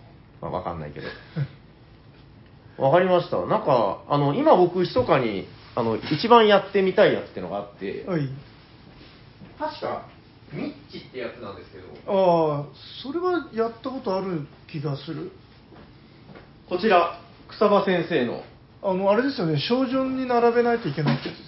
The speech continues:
Speaker 2: すよね。
Speaker 1: そうそうそう。あれやりました？
Speaker 2: それはやったことあるんじゃないかな。
Speaker 1: あったあった、ミッチ。あの、僕これ、得点システム見て、めっちゃおもろいやんと思って。なんだっけ、あの、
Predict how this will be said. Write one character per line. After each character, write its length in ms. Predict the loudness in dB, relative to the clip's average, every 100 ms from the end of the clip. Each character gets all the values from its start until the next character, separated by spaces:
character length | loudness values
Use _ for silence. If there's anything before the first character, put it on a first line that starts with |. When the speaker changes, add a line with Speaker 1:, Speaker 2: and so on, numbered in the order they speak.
| -8
Speaker 2:
す 40 |
よ 60 | -6
ね。 180 | -6 0
Speaker 1:
そ 240 | 8 8 8
う 40 |
そ 180 | 8 6
う 40 |
そ 280 | 8 4 4
う。 40 | 4
あ 20 |
れ 80 | 6
や 80 | 8
り 80 |
ま 120 | 6 4
し 60 |
た？ 280 | 2 0 -4 -10 -20 -20 -20 -16
Speaker 2:
そ 80 | -10
れ 80 | -8
は 60 |
や 40 | -8
っ 20 | -12
た 80 | -14
こ 100 | -10
と 120 | -6
あ 60 | -4
る 80 |
ん 40 | -4
じ 60 |
ゃ 40 | -6
な 80 | -10
い 40 |
か 100 | -12 -20 -20 -20 -20 0
な。 80 | 0
Speaker 1:
あ 20 |
っ 40 | 4
た 80 |
あ 20 | 2
っ 40 |
た、 60 | 2
ミ 160 | 0
ッ 60 | -2
チ。 240 | -8 -10 -10 -20 -20 -20 -20 -20 -20 0
あ 140 | 2
の、 420 | 4 6 8 6 4
僕 180 | 0 0
こ 140 | 6
れ、 240 | 8 8 6 -8 -20 -20 -20 -8
得 200 | -6 0
点 260 | 6 6
シ 220 | 6 4 6
ス 40 |
テ 80 | 6
ム 400 | 6 6 2 -2 -2
見 180 | 0 4
て、 380 | 6 4 2 -4 -20 -20 -20 -14 0
め 100 | 0
っ 100 | 4
ち 100 | 4
ゃ 40 |
お 40 |
も 120 | 6 6
ろ 120 | 6
い 40 |
や 140 | 6 6
ん 80 |
と 80 | 2
思 140 | -2 -4
っ 20 |
て。 400 | -2 -2 -2 -6 -16 -20 -20 -20 -20 -20 -20 -20 -20 -20 -20 -20 -20 -20 -20 -20 -20 -20 -20 -12 0
な 120 | 4
ん 60 |
だ 80 | 4
っ 80 | 4
け、 100 | 4
あ 80 | 4
の、 260 | 2 -2